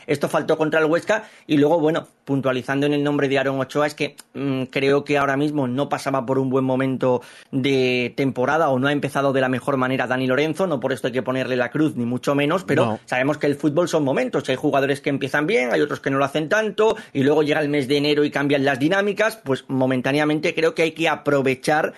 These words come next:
Speaker 1: este momento de forma que vive, mm, Aarón Ochoa, porque cada vez que está entrando al campo creo que se hace notar.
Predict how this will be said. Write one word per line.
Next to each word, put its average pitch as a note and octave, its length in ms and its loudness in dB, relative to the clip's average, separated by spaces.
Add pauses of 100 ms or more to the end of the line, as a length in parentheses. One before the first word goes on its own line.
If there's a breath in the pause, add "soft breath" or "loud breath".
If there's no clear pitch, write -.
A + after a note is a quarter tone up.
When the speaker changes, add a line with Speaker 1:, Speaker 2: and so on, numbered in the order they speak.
(240 loud breath)
Speaker 1:
este E3 300 -2
momento D#3+ 400 2
de D#3+ 120 2
forma D#3+ 340 0
que C3+ 120 -2
vive, C#3+ 500 2
mm, C#3 240 -2
Aarón D3 300 0
Ochoa, D#3+ 340 0
porque D#3 260 -4
cada D3 220 0
vez D#3 160 -2
que E3+ 80 -4
está D3+ 160 -2
entrando D3+ 320 2
al D3 80 0
campo A3 300 -2
creo G#3 220 2
que G3+ 100 0
se F#3+ 120 0
hace F#3 200 -2
notar. G#3+ 420 0